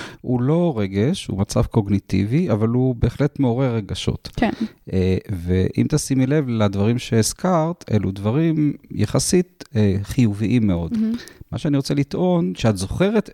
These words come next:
Speaker 1: אה, את זה בגלל שאלו דברים משמעותיים.
Speaker 2: מהמם.
Speaker 1: אבל מתחת לפני הקרקע,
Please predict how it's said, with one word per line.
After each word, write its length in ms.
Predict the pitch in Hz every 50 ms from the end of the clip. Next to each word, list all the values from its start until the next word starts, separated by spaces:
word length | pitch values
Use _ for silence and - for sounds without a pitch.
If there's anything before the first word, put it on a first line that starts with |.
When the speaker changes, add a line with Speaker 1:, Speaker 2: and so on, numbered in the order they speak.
| - -
Speaker 1:
אה, 60 | - - _ _ - 98
את 60 | 92
זה 200 | 92 95 101 120
בגלל 580 | 135 127 117 104 104 113 110 127 180 190 180 160
שאלו 320 | - - 160 - 120 120
דברים 320 | 110 107 107 107 110 107 104
משמעותיים. 640 | - - - 95 98 98 - - - - 92 85
Speaker 2:
מהמם. 320 | - 214 208 220 220 233 247 - - - - - -
Speaker 1:
אבל 160 | 95 95 101 98
מתחת 500 | 104 101 - - - 196 196 - 214 170
לפני 220 | 147 - - 117 104
הקרקע, 580 | 104 _ - 80 80 85 - - - 107 117